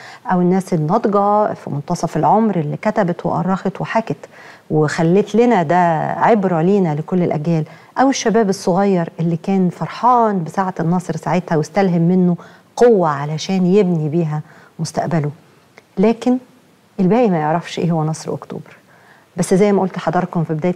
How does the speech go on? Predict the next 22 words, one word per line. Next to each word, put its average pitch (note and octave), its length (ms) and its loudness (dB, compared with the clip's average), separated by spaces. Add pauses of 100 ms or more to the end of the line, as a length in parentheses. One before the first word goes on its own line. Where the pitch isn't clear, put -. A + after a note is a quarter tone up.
كلامي، A#3 460 2 (160)
السنة F3+ 340 0
دي C#3+ 120 0
غير. - 260 -8
السنة F#3+ 240 0
دي F3+ 80 2
حاسة - 260 -2
إن E3 140 2
ناس F3 180 0
كتيرة G#3+ 340 0
زيها F3 380 0
زيي F3+ 340 2 (460)
حاسة G#3+ 480 -2
بمعنى E3 640 0
نصر E3+ 300 -2
أكتوبر F3 480 -2
بشكل E3 520 -6 (320)
مختلف، D3+ 480 -2 (340)
حاسة A3+ 380 -2
بقيمة G3+ 340 2 (100)
نضال F#3 240 0
الشعب F3 420 -4